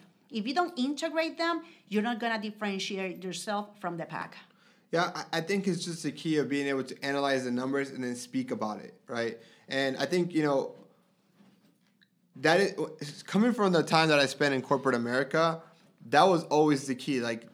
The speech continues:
Speaker 2: the people that were succeeding, that were able to get the boss's attention and get the resources behind their ideas and plans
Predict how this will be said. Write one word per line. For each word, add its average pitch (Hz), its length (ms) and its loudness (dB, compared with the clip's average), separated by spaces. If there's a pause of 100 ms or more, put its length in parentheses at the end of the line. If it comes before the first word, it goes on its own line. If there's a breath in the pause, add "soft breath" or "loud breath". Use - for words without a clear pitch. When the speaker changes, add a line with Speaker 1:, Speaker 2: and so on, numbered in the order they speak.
(300)
Speaker 2:
the 147 100 0
people 214 300 2
that 190 140 6
were 160 100 6
succeeding, 156 580 0
that 143 120 6
were 135 100 4
able 160 220 2
to 151 140 -4
get 143 220 2
the 127 60 0
boss's 131 520 2
attention 131 580 -4
and 123 140 -4
get 120 160 0
the 117 80 -2
resources 139 800 -2 (340 loud breath)
behind 139 400 2
their 131 120 2
ideas 123 460 2
and 120 220 -4
plans 135 400 -4